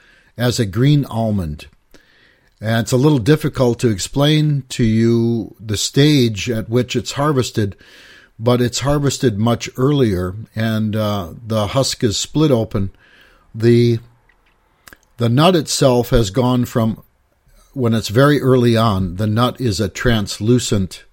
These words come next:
kind of a white, translucent glob, if you, if you want to call it that, in the center of the nut.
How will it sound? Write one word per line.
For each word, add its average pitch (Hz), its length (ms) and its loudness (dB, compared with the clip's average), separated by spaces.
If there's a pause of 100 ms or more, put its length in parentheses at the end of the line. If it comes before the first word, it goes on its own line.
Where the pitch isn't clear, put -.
(640)
kind 113 300 0
of 98 100 -4
a 95 200 -2 (180)
white, 101 800 -2 (260)
translucent 117 1040 0 (520)
glob, 110 500 0
if 98 220 -4
you, 95 160 0 (100)
if 104 140 -10
you 110 80 -2
want 104 200 -2
to 101 60 -4
call 101 300 0
it 87 120 -8
that, 101 360 -4 (280)
in 127 160 2
the 113 60 0
center 117 400 0
of 92 140 -4
the 98 100 -4
nut. 104 340 -2